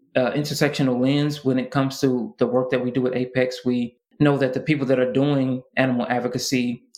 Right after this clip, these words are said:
that we want to connect with, people of color, have a lot of issues that they systemically face. So we make space for that. And also, we know that the systems that exploit animals also exploit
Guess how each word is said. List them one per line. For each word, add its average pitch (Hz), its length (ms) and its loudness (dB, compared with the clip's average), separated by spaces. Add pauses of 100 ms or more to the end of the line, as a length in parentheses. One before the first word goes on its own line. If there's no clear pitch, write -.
that 127 160 4
we 135 80 2
want 127 220 0
to 165 40 -8
connect 127 360 -2
with, 123 140 0 (180)
people 120 280 0
of 104 100 -8
color, 123 440 0 (320)
have 135 500 0 (340)
a 135 80 4
lot 143 180 4
of 139 120 -6
issues 143 420 0
that 127 220 0
they 135 140 4
systemically 131 1000 0 (180)
face. 151 420 2 (460)
So 147 160 4
we 143 120 2
make 135 220 2
space 135 300 0
for 147 80 0
that. 135 420 0 (400)
And 131 400 0
also, 143 420 2
we 131 160 0
know 127 180 0
that 123 360 -2
the 135 80 0
systems 131 440 -2
that 123 100 2
exploit 127 400 -2
animals 123 600 -4 (460)
also 131 380 2
exploit 123 560 -2